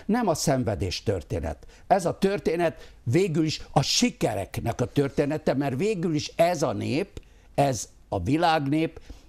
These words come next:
ez, ö, ö, különböző, ö, ö, szervezetei, kapcsolatrendszere és elsősorban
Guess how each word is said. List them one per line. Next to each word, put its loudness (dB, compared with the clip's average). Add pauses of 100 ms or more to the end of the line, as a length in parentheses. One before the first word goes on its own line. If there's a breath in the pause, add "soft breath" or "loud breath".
(160 loud breath)
ez, 2 (380 soft breath)
ö, 2
ö, 0 (180)
különböző, 0 (220 loud breath)
ö, 0
ö, -2 (120)
szervezetei, 0
kapcsolatrendszere -2
és -2
elsősorban -2